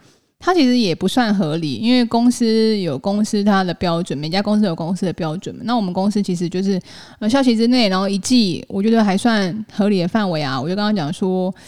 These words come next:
虽然公司可能这个认为合理，不过我还是帮你争取一下好了。<laughs> 那我就去帮他争-，争取，结果结论就是我们公司好啊，就，呃，道义上面我们就再做，多做一次这个校验证给客户。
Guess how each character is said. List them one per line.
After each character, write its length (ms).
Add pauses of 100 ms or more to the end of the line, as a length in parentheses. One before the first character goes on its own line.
(400)
虽 160
然 100
公 200
司 120
可 120
能 160
这 60
个 80
认 120
为 140
合 220
理， 80
不 100
过 100
我 100
还 120
是 60
帮 120
你 100
争 220
取 280
一 80
下 240 (200)
好 160
了。 180 (160)
<laughs> 560
那 80
我 100
就 60
去 80
帮 120
他 80
争-， 420
争 240
取， 260
结 200
果 120 (160)
结 220
论 200
就 140
是 500
我 100
们 120
公 180
司 120
好 180
啊， 220
就， 340 (220)
呃， 240 (180)
道 200
义 160
上 220
面 220
我 200
们 300
就 520
再 220
做， 380 (200)
多 200
做 260
一 140
次 440 (220)
这 120
个 140
校 220
验 240
证 400
给 280
客 220
户。 360